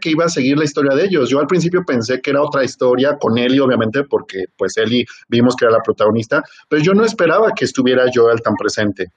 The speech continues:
Y sin embargo, la forma en la que lo trataron, que al principio como que sí, como que no, unos flashbacks ahí como de,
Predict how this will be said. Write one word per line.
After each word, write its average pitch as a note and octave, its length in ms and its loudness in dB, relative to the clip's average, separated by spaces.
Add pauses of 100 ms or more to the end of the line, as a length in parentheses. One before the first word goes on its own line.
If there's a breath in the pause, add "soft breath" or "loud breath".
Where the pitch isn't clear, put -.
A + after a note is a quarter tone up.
(480)
Y C#3+ 120 2
sin D3+ 160 2
embargo, E3+ 580 0
la B2+ 160 0
forma D3+ 220 2
en G3 80 2
la G3+ 100 0
que G3 80 0
lo F#3 140 2
trataron, F#3 540 0
que D3 80 -2
al A2+ 80 0
principio C#3 380 -2
como A#2+ 280 -2
que G#2 140 -4
sí, C#3 180 -2
como B2 300 0
que A#2 120 -2
no, C3 320 2 (160)
unos C#3+ 340 2
flashbacks B2+ 600 -2
ahí A#2 180 2
como A#2+ 260 2
de, A2 200 0